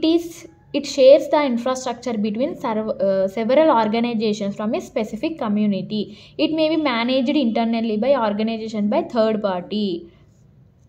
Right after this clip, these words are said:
అంటే ఏంటంటే మనకి ఇక్కడ community క్లౌడ్లో ఏం చేస్తామంటే మనకి group of organization ఉంటుందన్నమాట. ఇక్కడ మనం అదే మనం private క్లౌడ్లో చూసుకుంటే only one organization అని చెప్పాం కదా, ఇక్కడేమో group of organizations. Like ఇప్పుడు జేఎన్టీయూహెచ్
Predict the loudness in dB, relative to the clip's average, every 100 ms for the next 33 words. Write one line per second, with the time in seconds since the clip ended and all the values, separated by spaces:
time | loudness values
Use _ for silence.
0 | -6 -2 -2 -2 -2 -4 -4 -6 -6 -4
1 | -2 -2 -4 -8 -20 -2 2 4 4 2
2 | 2 2 2 0 -2 -2 -2 -2 -4 -4
3 | -4 -2 -4 -2 0 4 4 4 4 2
4 | 0 0 0 0 0 -2 0 0 0 -2
5 | -2 -2 -2 -2 -4 -6 -18 -20 -20 -8
6 | -2 2 2 2 0 0 0 0 2 4
7 | 4 4 2 6 4 4 -6 -6 -4 0
8 | 2 2 4 4 4 2 2 2 2 4
9 | 4 2 0 0 -2 -4 -4 -2 -2 -2
10 | -2 -4 -8 -12 -6 -2 0 0 2 2
11 | 4 4 4 2 2 -2 -2 -2 0 0
12 | 0 -2 -8 -10 -14 -4 0 4 8 8
13 | 8 2 2 0